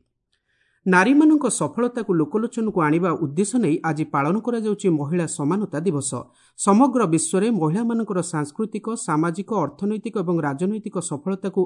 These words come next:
ଆଲୋକିତ କରିବା, ସେମାନଙ୍କ ସମ୍ମୁଖୀନ ହେଉଥିବା ଆହ୍ୱାନଗୁଡ଼ିକ ବିଷୟରେ ଜାଣିବା ଏବଂ ଏହାର ସମାଧାନ ଦିଗରେ କାର୍ଯ୍ୟ କରିବା ପାଇଁ ସୁଯୋଗ ସୃଷ୍ଟି କରିବା ହେଉଛି ଏହି ଦିବସର ମୁଖ୍ୟ ଲକ୍ଷ୍ୟ। ଚଳିତ ବର୍ଷ ଏହି ଦିବସର ବାର୍ତ୍ତା ରହିଛି, "ତାଙ୍କ ଅଧିକାର,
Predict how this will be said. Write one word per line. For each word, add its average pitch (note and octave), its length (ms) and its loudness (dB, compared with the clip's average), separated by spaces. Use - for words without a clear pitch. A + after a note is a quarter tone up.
ଆଲୋକିତ E3+ 400 -2
କରିବା, E3+ 380 -2
ସେମାନଙ୍କ C4+ 420 4
ସମ୍ମୁଖୀନ G#3 520 -2
ହେଉଥିବା G3 440 -2
ଆହ୍ୱାନଗୁଡ଼ିକ G#3 540 -2
ବିଷୟରେ E3 380 -4
ଜାଣିବା D#3 380 -2
ଏବଂ G#3 180 -2
ଏହାର E3+ 220 -2
ସମାଧାନ F3+ 480 -4
ଦିଗରେ F#3+ 280 -6
କାର୍ଯ୍ୟ D#3 320 -6
କରିବା A#3+ 240 -6
ପାଇଁ C3 200 -6
ସୁଯୋଗ B3 380 2
ସୃଷ୍ଟି F#3+ 340 -4
କରିବା A#3+ 260 -4
ହେଉଛି G#3+ 300 -4
ଏହି E3+ 120 2
ଦିବସର D#3+ 480 -2
ମୁଖ୍ୟ E3+ 320 -4
ଲକ୍ଷ୍ୟ। F3 340 -4
ଚଳିତ A3 260 4
ବର୍ଷ C#4 280 0
ଏହି B3+ 140 0
ଦିବସର F3+ 420 -2
ବାର୍ତ୍ତା D3 340 -4
ରହିଛି, G#3 320 -4
"ତାଙ୍କ D#3+ 340 -2
ଅଧିକାର, E3 460 -2